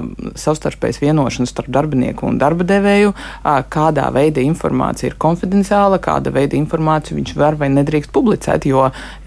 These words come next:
pastāv arī komercnoslēpumi, un, protams, ja darbinieks strādā attiecīgajā amatā, kur viņam ir pieejams komercnoslēpums, viņš nevar ar to dalīties jebkādos sociālajos tīklos.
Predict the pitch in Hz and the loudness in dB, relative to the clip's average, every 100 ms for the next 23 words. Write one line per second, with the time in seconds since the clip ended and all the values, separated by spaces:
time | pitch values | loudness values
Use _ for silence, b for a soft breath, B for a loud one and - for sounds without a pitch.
0 | 135 135 127 156 170 135 113 - 170 170 | 4 4 2 0 0 -2 -4 -2 0 0
1 | - 151 143 - - - - - 143 - | 0 -2 0 2 0 0 -4 0 0 2
2 | 135 131 131 123 160 175 135 123 135 139 | 2 2 2 2 2 2 0 0 2 2
3 | 131 127 B B B 131 131 151 147 131 | 2 0 B B B 0 2 2 2 2
4 | 123 - 139 147 135 139 135 123 175 127 | 0 0 0 2 2 0 -2 -2 -4 0
5 | 127 - 143 139 135 127 127 135 143 131 | 2 2 2 0 -2 -4 -2 2 2 2
6 | 127 - 147 131 123 - 147 131 - 151 | 0 0 0 0 -4 -2 -2 -2 -2 -2
7 | 160 185 175 185 175 B B B - 165 | 0 0 2 2 0 B B B -2 -2
8 | - 190 143 - 127 - 127 127 131 - | 2 0 2 0 -2 0 0 2 2 0
9 | - - - 131 135 - - 143 - - | -2 -2 -2 0 -2 -2 0 0 0 -4
10 | - - - - 50 - - 143 135 - | -4 -4 -2 -6 -4 -8 -4 -2 -2 -2
11 | - 180 | 0 0